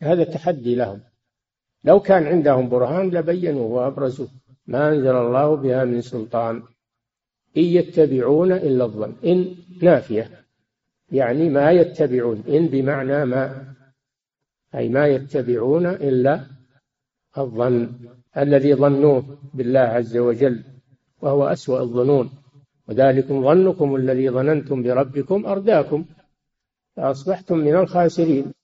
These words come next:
فالظنون لا <clears throat> تجدي شيئا، لا بد من برهان، لا بد من حجة،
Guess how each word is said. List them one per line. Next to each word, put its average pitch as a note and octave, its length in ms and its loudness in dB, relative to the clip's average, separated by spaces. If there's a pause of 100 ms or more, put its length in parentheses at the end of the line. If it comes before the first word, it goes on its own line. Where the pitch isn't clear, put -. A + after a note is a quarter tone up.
فالظنون C#3+ 760 2 (1500)
لا E3 520 0 (400)
<clears throat> - 540 -16
تجدي C3 400 4
شيئا، A#2+ 360 0 (600)
لا F#3 160 0
بد D#3 240 0
من D3+ 240 2
برهان، B2 520 -2 (100)
لا C3+ 140 -2
بد C3+ 260 -6
من C3 200 -6
حجة، C3 440 -2